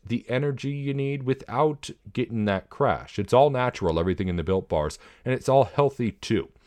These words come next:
We're talking about a whole lot of protein while also very little sugar and very little net carbs, less than five grams each. And also at the same time, a hundred percent pure chocolate on all these bars.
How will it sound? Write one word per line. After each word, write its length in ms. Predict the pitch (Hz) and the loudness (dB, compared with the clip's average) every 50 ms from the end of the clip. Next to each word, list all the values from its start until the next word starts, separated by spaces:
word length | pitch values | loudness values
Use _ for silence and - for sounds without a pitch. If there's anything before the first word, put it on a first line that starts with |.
| - - - - - _ - | -20 -20 -20 -20 -12 _ -4
We're 80 | 127 | 0
talking 260 | - 147 135 127 - 135 | 2 4 4 2 2 2
about 140 | 120 110 | 2 2
a 20 | 101 | 4
whole 180 | 113 135 143 | 4 4 4
lot 140 | 143 135 131 | 4 4 2
of 60 | 131 | 0
protein 600 | - - 127 120 117 113 - 120 120 123 131 139 | 0 2 2 4 2 2 0 -4 -4 -2 -4 -4
while 200 | 123 120 113 113 | -2 -2 0 0
also 680 | - - 113 120 123 117 - - 117 110 104 104 101 95 85 | 2 2 4 4 2 2 0 2 2 4 4 2 2 -2 -2
very 340 | 82 107 113 120 123 123 117 | 0 2 2 4 4 2 2
little 240 | 110 117 113 110 | 2 2 2 2
sugar 420 | 104 - - 127 120 123 143 151 147 | 2 0 0 0 2 2 2 2 4
and 200 | 131 117 107 95 | 2 2 2 4
very 240 | 107 110 113 113 110 | 4 6 6 6 4
little 220 | 110 110 113 107 | 2 2 2 2
net 260 | 104 104 110 110 - | 2 2 2 0 0
carbs, 500 | - - 104 92 76 67 65 60 69 - | 2 4 4 4 4 2 -2 -6 -6 -2
less 160 | 95 104 98 | 0 0 0
than 160 | - - 98 90 | 0 -2 -2 0
five 320 | - 110 104 107 107 92 | 0 2 2 2 2 0
grams 340 | - 110 107 104 101 87 95 | -2 0 0 0 0 -2 -2
each. 280 | 101 95 - - - - - - - - _ _ _ - | -2 -4 -4 -6 -10 -18 -20 -20 -20 -20 _ _ _ -6
And 300 | - 120 123 123 107 - - _ _ _ _ _ | -2 -2 -2 -2 -2 -6 -10 _ _ _ _ _
also 400 | - 135 160 160 - 151 135 127 | 2 4 4 4 4 2 2 2
at 100 | 127 - | 0 -2
the 60 | - | -4
same 260 | - - 139 139 139 127 | -4 -2 -2 -2 -2 -2
time, 400 | - - 135 143 135 127 123 - | 0 0 2 2 2 0 -2 -2
a 80 | - 110 | -4 -4
hundred 280 | - 143 151 151 - | -2 -2 -4 -4 -4
percent 400 | 147 135 - - 143 135 - - | -6 -4 0 0 0 0 -2 -8
pure 260 | - - - 143 143 | -8 -2 2 2 2
chocolate 560 | 139 - - 135 135 143 - - 110 90 - - - | 2 2 0 0 0 0 0 0 -2 -4 -4 -2 -2
on 160 | 98 107 110 | -2 -2 -2
all 260 | - - 123 139 143 | 0 0 2 2 2
these 220 | 135 131 131 123 98 | 2 0 -2 -2 0
bars. 400 | 95 123 120 104 82 76 - | 2 2 4 4 2 0 -2